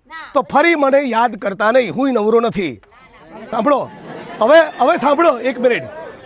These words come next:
એક મિનિટ ભાઈ, એક મિનિટ. હવે પોલીસને જે કહેવાનું હતું કહી દીધું, તો હવે તમે સાંભળો એક મિનિટ. મારી સોસાયટીમાં કોઈ દારૂ વેચતું હોય તો મારી બુદ્ધિ ભ્રષ્ટ થઈ ગઈ છે કે હું લેવા જાઉં?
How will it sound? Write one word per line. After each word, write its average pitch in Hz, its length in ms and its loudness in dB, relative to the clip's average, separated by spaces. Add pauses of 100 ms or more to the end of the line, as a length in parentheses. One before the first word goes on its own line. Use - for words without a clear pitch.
(440)
એક 285 180 2
મિનિટ 359 280 2
ભાઈ, 330 220 6
એક 302 140 -2
મિનિટ. 277 360 -2 (400)
હવે 269 140 4
પોલીસને 311 540 0
જે 311 180 -4
કહેવાનું 294 340 0
હતું 302 100 -6
કહી 294 160 0
દીધું, 311 220 2
તો 285 60 4
હવે 294 80 4
તમે 294 280 0
સાંભળો 311 440 4
એક 285 180 -2
મિનિટ. 269 280 -2 (1900)
મારી 247 380 2
સોસાયટીમાં 269 880 0 (720)
કોઈ 277 140 0
દારૂ 262 320 2
વેચતું 294 460 2
હોય 175 200 -2 (880)
તો 262 60 0
મારી 240 260 2
બુદ્ધિ 226 280 0
ભ્રષ્ટ 262 420 -2
થઈ 285 220 -2
ગઈ 311 120 0
છે 285 100 -4
કે 277 60 -2
હું 311 140 0
લેવા 277 240 2
જાઉં? 320 420 0